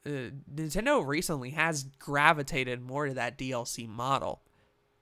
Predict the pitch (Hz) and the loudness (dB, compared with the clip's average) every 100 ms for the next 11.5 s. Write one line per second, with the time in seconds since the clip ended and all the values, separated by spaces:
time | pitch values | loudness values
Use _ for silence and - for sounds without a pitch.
0 | _ - 113 127 131 127 131 139 170 170 | _ -12 -10 -8 -8 -6 -4 0 2 4
1 | 170 143 139 131 123 151 160 127 127 135 | 4 4 2 0 2 4 4 2 0 2
2 | 160 170 139 135 117 120 139 - 185 208 | 0 -2 -2 -4 -2 -2 -2 2 4 4
3 | 320 - - _ - - 147 143 151 151 | 0 -14 -20 _ -10 0 4 10 10 8
4 | 143 123 131 139 - - 120 120 131 139 | 2 4 4 2 -2 -2 2 6 6 4
5 | 151 156 156 156 156 156 160 - 165 151 | -2 -2 -4 -4 -4 -4 -4 -6 -6 -2
6 | 139 131 127 - - 127 139 143 143 139 | -2 -2 -8 -10 -10 -10 -6 -6 -4 -4
7 | 135 135 135 131 131 131 127 135 135 139 | -2 -2 -4 -6 -6 -4 -4 -4 -6 -6
8 | 135 135 135 - _ - 123 - 131 127 | -6 -6 -10 -20 _ -6 -4 -4 -6 -6
9 | 139 135 135 139 123 123 143 208 220 _ | -6 -6 -4 -4 -4 -2 0 0 -2 _
10 | _ - 180 170 240 233 170 147 127 127 | _ -4 -2 2 2 0 -2 -2 2 4
11 | 120 110 - 127 - | 2 -2 -8 -12 -16